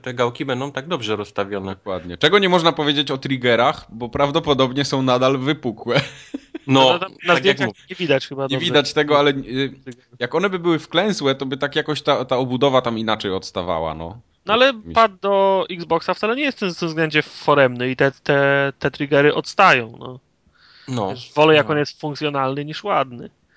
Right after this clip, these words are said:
Speaker 2: No tak.
Speaker 3: A co
Speaker 1: Nie, no,
Speaker 3: znaczy,
Speaker 1: trzeba,
Speaker 3: to
Speaker 1: trzeba też powiedzieć, że to jest jakiś tam, e, dev kit, nie? Czyli ten, ten pad wcale nie musi tak wyglądać, jak wygląda na, na tych zdjęciach, nie?
Speaker 3: No
Speaker 1: Bo
Speaker 3: to
Speaker 2: Pewnie
Speaker 3: tym
Speaker 2: nie, ale
Speaker 3: materiały mogą, mogą być gorsze, on tam na zdjęciach wygląda na matowego, a pewno w,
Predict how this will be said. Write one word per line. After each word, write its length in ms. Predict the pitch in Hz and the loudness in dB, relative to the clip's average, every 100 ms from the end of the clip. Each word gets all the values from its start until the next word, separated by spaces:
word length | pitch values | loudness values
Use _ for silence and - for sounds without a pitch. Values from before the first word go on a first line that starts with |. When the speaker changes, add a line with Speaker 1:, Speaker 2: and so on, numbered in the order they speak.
| _ - | _ -20
Speaker 2:
No 80 | 90 | -4
tak. 260 | 175 208 | -4 -2
Speaker 3:
A 40 | 151 | -2
co 100 | 165 | 2
Speaker 1:
Nie, 60 | |
no, 60 | 165 | 2
Speaker 3:
znaczy, 140 | 175 | 4
Speaker 1:
trzeba, 180 | 180 165 | 6 6
Speaker 3:
to 60 | - | 4
Speaker 1:
trzeba 220 | - 175 | 2 2
też 200 | 175 170 | 4 -2
powiedzieć, 420 | - 160 160 160 151 | -2 -4 -2 -4 -8
że 80 | |
to 100 | 143 | -6
jest 120 | 147 143 | -6 -6
jakiś 300 | 139 139 - | -10 -14 -4
tam, 340 | 139 131 123 | -4 -4 -8
e, 240 | 110 98 123 | -12 -12 -6
dev 300 | 123 151 - | 0 0 0
kit, 180 | 113 104 | -10 -8
nie? 280 | 107 123 131 | -6 -6 -8
Czyli 280 | 117 113 113 104 90 | -12 -10 -10 -12 -12
ten, 180 | 120 120 | -10 -6
ten 180 | 120 120 | -8 -2
pad 220 | 123 - | -2 -4
wcale 340 | - 139 131 | -2 0 2
nie 100 | 123 | 0
musi 240 | 123 120 - | -4 -8 -6
tak 160 | 113 | -6
wyglądać, 540 | 117 117 120 117 113 113 | -6 -4 -2 -2 -4 -4
jak 200 | 110 110 | -8 -10
wygląda 440 | 113 117 113 110 | -6 -6 -4 -6
na, 160 | 110 110 | -8 -8
na 140 | 110 | -10
tych 180 | 110 117 | -12 -4
zdjęciach, 420 | 147 120 107 95 | 0 0 -2 -8
nie? 60 | 101 | -8
Speaker 3:
No 60 | 113 | -10
Speaker 1:
Bo 80 | |
Speaker 3:
to 80 | 101 190 | -8 -6
Speaker 2:
Pewnie 180 | 175 175 | -6 -6
Speaker 3:
tym 80 | 170 | -4
Speaker 2:
nie, 160 | 165 | -2
ale 260 | 156 143 - | 2 2 2
Speaker 3:
materiały 440 | 208 202 190 180 | 2 4 2 2
mogą, 280 | 170 160 156 | -6 -2 -2
mogą 320 | 147 151 151 | 0 -2 -2
być 160 | 139 127 | -4 0
gorsze, 340 | 135 143 147 | 2 2 0
on 60 | 131 | -2
tam 140 | 135 | -2
na 120 | 135 | -2
zdjęciach 360 | 131 143 139 135 | -2 -4 -2 -4
wygląda 360 | 131 139 135 135 | -4 -6 -2 -2
na 180 | 135 135 | 0 -2
matowego, 680 | 127 - 131 131 135 131 | -2 -2 -2 0 0 0
a 60 | 127 | 0
pewno 280 | 135 123 | -2 -6
w, 40 | 123 | -10